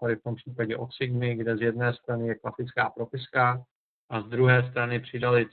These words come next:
cosi jako, eh, jako stylus. Takže je tam, eh, ta gumová ploška, tak jak ji vidíme u Wacomu. Ten rozdíl je v tom, že jednak tady ta guma,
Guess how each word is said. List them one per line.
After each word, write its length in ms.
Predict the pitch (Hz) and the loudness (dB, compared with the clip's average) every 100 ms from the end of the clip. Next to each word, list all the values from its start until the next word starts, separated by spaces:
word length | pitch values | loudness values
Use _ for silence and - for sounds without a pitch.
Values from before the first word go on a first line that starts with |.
| - - | -8 -2
cosi 520 | 143 - - 123 120 | 0 0 -2 0 2
jako, 500 | 117 - 120 117 120 _ - | 2 0 -2 -2 -4 _ -14
eh, 400 | 127 113 110 120 | -6 -4 -2 -2
jako 280 | 120 113 120 | -2 -2 -6
stylus. 560 | 123 120 127 143 - _ _ _ _ _ | -4 -2 0 -2 -6 _ _ _ _ _
Takže 200 | - 107 | -8 2
je 320 | 127 117 120 123 | 4 6 4 2
tam, 340 | 127 127 123 | 0 0 0
eh, 440 | 123 120 117 120 120 | 0 2 2 2 0
ta 120 | - 123 | 0 0
gumová 520 | 120 120 117 127 123 | 0 -4 2 2 2
ploška, 640 | 113 107 - 131 135 165 - _ _ | 0 -6 -2 0 0 -2 -10 _ _
tak 200 | - 117 | -4 0
jak 220 | 127 123 127 | 0 -2 -4
ji 260 | 120 113 | -8 -8
vidíme 400 | 117 117 117 123 | -8 -8 -2 0
u 100 | 117 | 0
Wacomu. 500 | 110 120 147 147 160 - _ _ _ _ _ - | 0 -2 -2 0 0 -2 _ _ _ _ _ 0
Ten 140 | 143 | 4
rozdíl 380 | 135 143 139 160 | 6 4 8 8
je 100 | 151 | 8
v 80 | 156 | 4
tom, 180 | 143 143 | -2 4
že 120 | 143 | 6
jednak 440 | 139 135 147 143 | 4 4 2 2
tady 240 | 139 135 131 | 0 0 2
ta 160 | 143 | 2
guma, 720 | 131 123 131 131 127 131 131 | 2 2 6 6 6 4 0